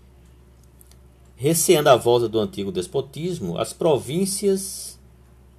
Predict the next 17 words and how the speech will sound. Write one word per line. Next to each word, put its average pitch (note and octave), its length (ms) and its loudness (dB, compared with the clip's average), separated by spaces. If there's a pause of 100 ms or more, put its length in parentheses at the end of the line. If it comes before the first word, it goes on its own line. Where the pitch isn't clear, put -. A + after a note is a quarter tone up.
(220)
do G2 180 -6
Norte F#2+ 300 0
e - 20 -6
Nordeste A2 600 -4
rebelaram-se. F2+ 720 -6 (580)
Esse - 240 -8
movimento B2 720 0 (300)
culminou A2+ 460 -4
com B2 120 -8
a A#2 80 0
execução G2+ 720 -6
do A2+ 120 -8
padre F2 580 -6 (380)
Joaquim A#2 580 -6
do B2 100 -4
Amor F#2 280 -4
Divino, E2+ 500 -8